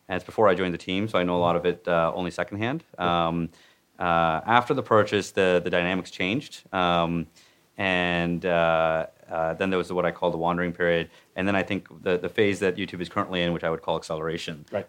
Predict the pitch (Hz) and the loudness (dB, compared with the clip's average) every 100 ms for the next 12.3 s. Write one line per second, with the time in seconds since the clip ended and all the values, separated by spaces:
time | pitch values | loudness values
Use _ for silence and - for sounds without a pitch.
0 | - 92 85 82 80 76 87 85 85 87 | -2 2 2 2 0 -6 -6 -6 -4 -4
1 | 85 - 80 78 76 76 _ _ _ _ | -4 -2 -2 0 -2 -4 _ _ _ _
2 | - 78 73 73 85 82 87 - - - | -12 -8 -6 -6 -6 -6 -4 -4 -4 -4
3 | 82 - 85 - 90 - 85 82 80 78 | -6 -4 -6 -4 -6 -4 -4 -2 -4 -4
4 | 82 78 76 80 76 - - 107 143 101 | -4 -4 -4 -2 -2 -4 -10 -8 -2 2
5 | 104 101 95 95 90 - _ _ _ _ | 6 6 6 2 -2 -6 _ _ _ _
6 | _ - - - 98 92 87 107 113 107 | _ -20 -20 -4 0 2 2 4 4 4
7 | 104 101 - _ _ _ _ - 95 90 | 2 -2 -4 _ _ _ _ -4 0 2
8 | 90 107 113 117 127 123 107 101 113 95 | 2 2 2 4 4 6 4 4 4 4
9 | 92 90 90 87 90 90 87 85 - _ | 4 4 2 -2 0 4 4 0 -6 _
10 | _ - 87 82 82 95 92 90 - 87 | _ -2 2 2 2 4 4 2 -4 -6
11 | - 92 - 87 101 92 92 87 90 87 | -4 -4 -4 -4 -4 -4 -4 -2 -4 -2
12 | 101 101 90 | -2 -2 -4